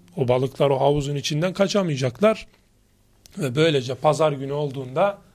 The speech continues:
sen de rahatlıkla istediğin kadar,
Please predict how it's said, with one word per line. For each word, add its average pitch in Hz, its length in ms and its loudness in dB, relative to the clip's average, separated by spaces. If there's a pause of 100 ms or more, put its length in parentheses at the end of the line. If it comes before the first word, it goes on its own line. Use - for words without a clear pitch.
(160)
sen 160 300 -4
de 139 100 -4
rahatlıkla 156 600 -4
istediğin 147 540 -6
kadar, 151 520 0